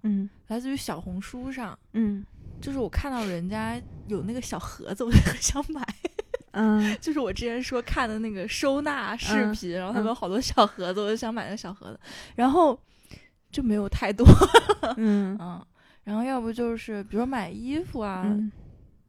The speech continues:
Speaker 2: 就是没有太高的追求，买的都比较便宜。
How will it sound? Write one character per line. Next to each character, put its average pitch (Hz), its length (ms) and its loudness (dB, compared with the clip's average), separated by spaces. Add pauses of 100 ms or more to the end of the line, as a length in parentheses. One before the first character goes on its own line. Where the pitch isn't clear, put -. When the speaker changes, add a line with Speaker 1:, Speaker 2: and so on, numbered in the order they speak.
(100)
Speaker 2:
就 330 200 -6
是 294 440 -8 (380)
没 214 140 -8
有 269 380 -8 (540)
太 294 260 0
高 247 280 -6
的 247 120 -4
追 247 280 -6
求， 180 360 -2
买 202 220 -6
的 202 60 -10
都 226 120 -10
比 233 80 -18
较 147 120 -10
便 - 380 -18
宜。 196 260 -10